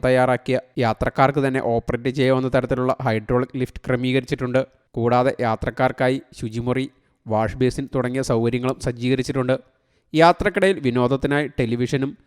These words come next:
മ്യൂസിക് സിസ്റ്റവും മൊബൈൽ ചാർജർ സംവിധാനവും ലഭ്യമാക്കിയിട്ടുണ്ട്. യാത്രക്കാർക്ക് ആവശ്യാനുസരണം അവരുടെ ലഗേജ് സൂക്ഷിക്കാനുള്ള സ്ഥലവും സൗകര്യവും ബസ്സിൽ സജ്ജീകരിച്ചിട്ടുണ്ട്. കോഴിക്കോട് നിന്ന്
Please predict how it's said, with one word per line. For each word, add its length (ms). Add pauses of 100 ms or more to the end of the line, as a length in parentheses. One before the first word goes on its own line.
(260)
മ്യൂസിക് 400
സിസ്റ്റവും 380 (240)
മൊബൈൽ 340
ചാർജർ 380
സംവിധാനവും 480 (100)
ലഭ്യമാക്കിയിട്ടുണ്ട്. 760 (420)
യാത്രക്കാർക്ക് 640 (180)
ആവശ്യാനുസരണം 760 (380)
അവരുടെ 360 (140)
ലഗേജ് 420
സൂക്ഷിക്കാനുള്ള 600
സ്ഥലവും 440
സൗകര്യവും 520
ബസ്സിൽ 220 (140)
സജ്ജീകരിച്ചിട്ടുണ്ട്. 760 (240)
കോഴിക്കോട് 500
നിന്ന് 160